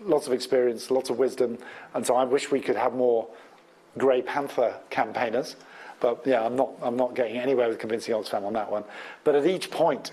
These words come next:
you can do things in terms of what you buy, in terms of the decisions you make, how you vote, you know, what you decide to do with your spare time. It just gets really difficult in the middle.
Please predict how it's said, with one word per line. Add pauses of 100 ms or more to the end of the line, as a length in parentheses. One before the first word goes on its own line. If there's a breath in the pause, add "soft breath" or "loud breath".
you
can
do
things
in
terms
of
what
you (100)
buy,
in
terms
of (140)
the
decisions
you
make, (200 loud breath)
how
you
vote, (280 loud breath)
you
know, (220)
what
you
decide
to
do
with
your
spare
time. (460 loud breath)
It
just
gets
really
difficult
in
the
middle.